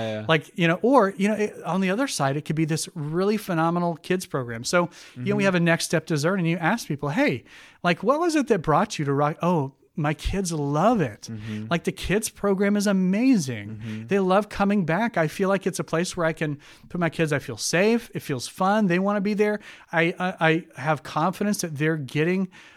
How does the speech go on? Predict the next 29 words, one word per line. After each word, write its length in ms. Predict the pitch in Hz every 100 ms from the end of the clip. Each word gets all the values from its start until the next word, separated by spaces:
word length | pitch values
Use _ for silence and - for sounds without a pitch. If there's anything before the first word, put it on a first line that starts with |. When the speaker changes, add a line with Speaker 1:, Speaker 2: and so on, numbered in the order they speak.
| -
Speaker 2:
a 80 | 151
great 400 | 135 135 151 185
representation 960 | 165 170 160 147 143 123 135 156 - 175
of 80 | 139
the 60 |
Speaker 1:
Mm-hmm. 80 | 127
Speaker 2:
gospel, 640 | 123 127 143 - 185 226 233 - - -
uh, 220 | 147 151 160
and 340 | 160 156 170
the 60 | 147
principles 560 | - 175 - 160 160 151
of 140 | 131
God 360 | 131 131 180 220
in 180 | 147 147
ways 180 | 165
Speaker 1:
Mm-hmm. 80 | -
Speaker 2:
that 60 | 147
are 20 |
appropriate 500 | 135 - 143 143 156
to 100 | 143
their 180 | 135 127 -
age," 480 | 156 196 233 226 117
Speaker 1:
Yeah. 200 | 113 113 -
Speaker 2:
you 100 | 147 151
know, 200 | 180 202
or, 480 | 170 165 156 156 175
you 100 | 156
know, 140 | 143
uh, 300 | 151 165 160